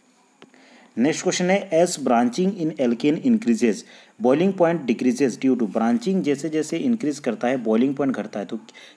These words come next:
क्यों घटता है? क्योंकि सरफेस एरिया घट जाता है, ठीक है। "Decrease surface area for the intermolecular attraction," उसके बाद ऑप्शन बी है देखिए डायपोल, डायपोल अट्रैक्शन, इंटरैक्शन। तो इस क्वेश्चन का करेक्ट आंसर हो जाएगा ऑप्शन ए, क्योंकि सरफेस एरिया घटता है। इस क्वेश्चन को दो दिन पहले ही हम लोगों ने किया था, ऑप्शन ए इस क्वेश्चन का करेक्ट आंसर होगा।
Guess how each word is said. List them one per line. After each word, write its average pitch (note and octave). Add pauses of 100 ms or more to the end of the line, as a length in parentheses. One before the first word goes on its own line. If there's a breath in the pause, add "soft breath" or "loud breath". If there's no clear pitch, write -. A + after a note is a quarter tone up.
क्यों G3+
घटता C#3+
है? G#2+
क्योंकि B2+
सरफेस C#3+
एरिया D#3+
घट D#3
जाता D#3+
है, C#3+
ठीक E3
है। G2 (460 loud breath)
"Decrease D#3
surface E3
area D3+
for D3+
the C#3+
intermolecular B2+
attraction," C3+
उसके C3+
बाद C3
ऑप्शन B2
बी B2
है C3
देखिए C3+
डायपोल, A#2
डायपोल B2+
अट्रैक्शन, G#2+ (420 loud breath)
इंटरैक्शन। A#2+
तो B2
इस A#2+
क्वेश्चन D#3
का D#3
करेक्ट C3
आंसर C#3
हो B2
जाएगा B2+
ऑप्शन C#3 (220)
ए, G#2+ (680 soft breath)
क्योंकि D3+
सरफेस D#3
एरिया D3
घटता A#2
है। C#3+
इस C3
क्वेश्चन C3
को C3
दो A2+
दिन B2
पहले A2
ही A#2+
हम A2+
लोगों A#2
ने A#2
किया A2+
था, B2+
ऑप्शन A#2+
ए A2
इस G#2+
क्वेश्चन A2
का B2+
करेक्ट G2
आंसर F#2
होगा। E2